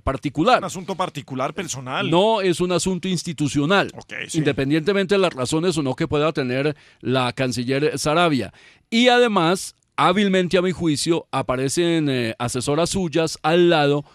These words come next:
Speaker 1: con unas enormes carpetas que seguramente contienen muchos documentos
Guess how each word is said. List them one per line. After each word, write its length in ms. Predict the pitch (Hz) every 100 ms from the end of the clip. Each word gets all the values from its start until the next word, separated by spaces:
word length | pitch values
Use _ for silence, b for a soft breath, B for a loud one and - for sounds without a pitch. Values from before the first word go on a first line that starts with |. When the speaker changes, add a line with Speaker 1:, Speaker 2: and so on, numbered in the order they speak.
| b b
Speaker 1:
con 200 | - 143
unas 320 | 156 185 175
enormes 640 | 151 143 165 190 190 190 -
carpetas 720 | 175 170 - 151 156 190 -
que 260 | - 104
seguramente 540 | 92 101 110 143 139 160
contienen 500 | 127 117 123 139 143
muchos 320 | 143 151 160
documentos 680 | 165 175 170 151 131 165 -